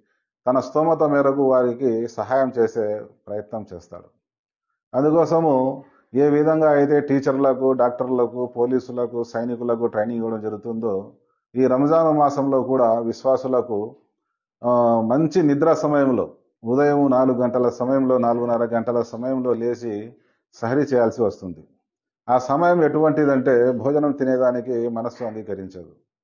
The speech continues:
కానీ ఫార్మాలిటీస్‌గా అంతో ఇంతో తప్పకుండా తినాల్సి ఉంటుంది. తినకపోతే బలహీనత కూడా వస్తుంది. కాబట్టి ప్రియ ప్రవక్త ముహమ్మద్ సల్లల్లాహు అలైహి వసల్లం గారు సహరీ చేయాలని చెప్పడం జరిగింది. అదేవిధంగా ఆ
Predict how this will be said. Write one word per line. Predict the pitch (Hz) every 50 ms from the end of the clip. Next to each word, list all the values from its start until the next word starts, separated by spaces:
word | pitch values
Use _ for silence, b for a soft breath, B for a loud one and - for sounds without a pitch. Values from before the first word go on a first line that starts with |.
| _ _ _ _ _ _ _ -
కానీ | 120 127 143 143 143 131 127 123
ఫార్మాలిటీస్‌గా | 120 - 123 120 131 135 135 131 123 117 131 113 113 120 123 117 117 117 117 113
అంతో | 113 117 113 - 127 120
ఇంతో | 117 113 101 - 117 107 104 107 107 -
తప్పకుండా | 110 107 - 117 107 117 117 117 113 104 101 107 110
తినాల్సి | 104 - 113 107 107 107 101 - 104
ఉంటుంది. | 95 90 87 - 87 82 80 - _ _ _ _ _ _ _ _ _ -
తినకపోతే | - 127 139 135 135 127 131 131 120 123 127 120 117 120
బలహీనత | 117 110 110 110 110 117 117 117 104 - 117
కూడా | 104 101 110 110 104 98 98
వస్తుంది. | 101 98 95 - - 107 104 101 95
కాబట్టి | 98 101 98 95 101 98 - - 147 160 _ _ _ _ _ _ _ _ -
ప్రియ | 117 120 117
ప్రవక్త | 113 123 120 120 117 123
ముహమ్మద్ | 117 110 113 104 107 107 -
సల్లల్లాహు | - 101 104 107 104 - 107
అలైహి | 107 104
వసల్లం | 104 113
గారు | 113 110 104 107 104
సహరీ | - - 98 110 120 113 117 107
చేయాలని | 101 98 98 98 98 104
చెప్పడం | 98 98 85 92 92 87
జరిగింది. | 85 82 82 76 78 _ _ _ _ _ _ _ _ _ _ _ _ _ _ -
అదేవిధంగా | 113 127 156 165 165 170 165 160 160 156 160 160 156 135 127 131 127 - - -
ఆ | - 123 127 131 131 127 127 120